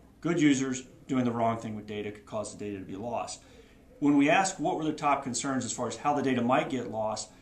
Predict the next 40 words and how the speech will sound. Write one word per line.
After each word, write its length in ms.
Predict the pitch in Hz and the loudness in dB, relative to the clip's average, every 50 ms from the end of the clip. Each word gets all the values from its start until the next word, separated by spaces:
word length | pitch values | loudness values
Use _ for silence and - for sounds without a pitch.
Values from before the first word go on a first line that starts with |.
| - - - - - | -20 -20 -14 -8 -4
email 320 | 196 208 196 180 165 147 | -2 -2 0 2 2 0
came 200 | - - 143 131 | 0 0 0 0
in 80 | 131 120 113 | 0 0 -2
at 80 | 117 | -4
twenty-five 520 | - - 147 147 139 143 139 127 127 123 - | -6 -6 -4 -4 -2 0 0 0 0 0 -2
percent, 480 | 123 110 - - 127 113 107 - - | -6 -8 -6 -6 -6 -8 -8 -8 -8
so 120 | - 123 123 | -6 -4 -2
near 160 | 135 147 143 | 0 0 0
the 80 | 131 | 0
top 340 | 131 131 - - 156 156 - | -2 -4 -2 0 0 2 0
of 60 | 143 | 0
the 40 | 131 | -4
stack 480 | 127 - - 131 120 123 120 120 120 - | -4 -4 -2 0 0 0 0 -2 -4 -10
for 220 | - - 117 113 | -12 -10 -6 -4
an 60 | 117 | -2
organization's 460 | 127 135 131 123 127 123 - - - - | -2 -2 -2 -2 -4 -4 -6 -6 -8 -10
concern 580 | - 143 113 - - 123 120 117 117 113 113 - - - - - | -10 -8 -6 -6 -6 -4 -4 -6 -6 -8 -10 -12 -16 -20 -16 -4
how 160 | - 135 131 | 0 2 2
they 100 | 123 123 | 4 2
would 140 | 120 113 110 | 2 0 -2
lose 280 | 110 110 104 104 101 - | -4 -4 -6 -6 -8 -8
data. 320 | 113 113 110 104 104 - - - - - - - - - - | -8 -8 -8 -8 -8 -12 -14 -18 -20 -20 -20 -20 -20 -12 -8
And 100 | 170 175 | -4 -2
if 60 | 175 | 0
you 80 | 180 196 | 2 2
look 120 | 208 190 | 2 2
at 60 | 170 | 2
a 80 | 151 - | 0 0
typical 320 | - 185 180 160 135 143 | -2 -2 -4 -4 -2 -2
organization, 920 | 143 139 123 127 113 107 127 135 147 147 - - 117 113 107 110 107 - - - - - - - | -2 0 0 -2 -2 0 0 0 0 0 -2 -4 -6 -6 -6 -6 -8 -10 -14 -18 -20 -20 -10 -4
uh, 240 | 113 117 113 110 110 | -2 0 0 0 0
data 280 | 110 139 139 135 131 | 2 2 2 2 2
from 220 | 127 - 123 113 104 | 0 -2 -4 -6 -4
Deloitte 420 | 120 117 123 156 170 170 151 - | -4 -4 -2 0 0 0 0 -2
says 380 | - - 131 127 123 120 117 117 | -2 -4 -2 -2 -2 -2 -2 -2
that 260 | 113 113 113 - - - - - - - - | -2 -2 -4 -6 -8 -16 -20 -20 -14 -4 0
of 160 | 151 156 147 | 0 2 2
the 60 | 143 | 2
storage 420 | - - - 160 160 160 151 - 135 | 0 0 0 -2 -2 -2 -2 -2 -4
requirements, 600 | 123 - - 135 120 120 120 117 - - - | -6 -8 -6 -4 -2 -2 -2 -4 -6 -8 -10